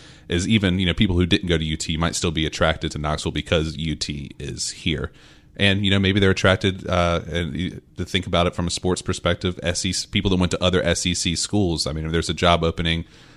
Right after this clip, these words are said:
uh, in Knoxville, you know, they know one time a year their S E C school is gonna be coming here. I mean, we have a few people that gra-, have graduated from Mizzou and, and U G A that have come to Knoxville, and I know enjoy going to Tennessee football 'cause it's part of, you know, their, their culture and where they're from.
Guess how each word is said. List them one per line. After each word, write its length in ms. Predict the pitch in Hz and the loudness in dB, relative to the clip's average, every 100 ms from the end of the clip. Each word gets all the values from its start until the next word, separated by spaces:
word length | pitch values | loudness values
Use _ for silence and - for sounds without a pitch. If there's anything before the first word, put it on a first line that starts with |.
| - - | -14 -2
uh, 440 | 85 80 80 80 - | 0 2 2 0 0
in 160 | 85 | 0
Knoxville, 680 | 85 85 - - 90 98 101 - - | 2 2 0 0 2 2 -2 -14 -12
you 120 | 85 | -4
know, 100 | 80 | -2
they 100 | 82 | 0
know 120 | 92 92 | 2 2
one 160 | 95 | 2
time 180 | 104 95 | 2 2
a 20 | |
year 220 | 95 95 | 4 4
their 160 | 95 98 | 6 6
S 180 | 104 - | 4 2
E 60 | |
C 160 | 120 175 | 0 0
school 180 | - 127 | 2 0
is 80 | 101 | 2
gonna 140 | 95 | 0
be 80 | 90 | 0
coming 380 | 95 87 85 - | 0 0 -2 -4
here. 260 | 95 87 | 0 2
I 60 | 85 | 2
mean, 120 | 90 | 2
we 80 | 98 | 2
have 140 | 107 | 2
a 60 | 98 | 0
few 180 | - 101 | -2 -2
people 260 | 98 92 92 | 0 0 2
that 160 | 92 | 2
gra-, 180 | 95 87 | 4 2
have 160 | 98 90 | 2 4
graduated 420 | 95 95 87 82 | 4 4 2 0
from 180 | 87 85 | 0 0
Mizzou 500 | 87 87 95 92 80 | 0 2 4 4 2
and, 100 | 78 | 0
and 180 | 87 85 | 0 2
U 100 | 92 | 2
G 200 | 85 85 | 2 2
A 120 | 92 | 2
that 100 | 82 | 2
have 100 | 80 | 0
come 180 | - 80 | -2 -4
to 80 | 85 | -2
Knoxville, 420 | 80 82 - 87 | 0 -2 -2 0
and 80 | 85 | 0
I 60 | |
know 300 | 82 85 85 - - - | 0 0 -2 -4 -12 -6
enjoy 360 | 90 90 90 85 | -2 2 2 2
going 240 | 85 85 | 2 0
to 60 | 80 | 0
Tennessee 360 | - 82 - | -2 -2 -4
football 360 | - 82 - 92 | -4 -2 0 0
'cause 140 | 101 | 0
it's 140 | 78 - | -2 -2
part 240 | 90 78 | 0 0
of, 180 | 80 - | -2 -6
you 120 | 71 | -8
know, 200 | 78 78 | -6 -4
their, 320 | 76 82 80 82 | -2 0 0 0
their 180 | 95 87 | 2 2
culture 380 | - 87 82 104 | 4 0 0 -2
and 100 | 87 | 0
where 120 | 85 | 2
they're 160 | 82 90 | 4 2
from. 320 | - 110 | 4 2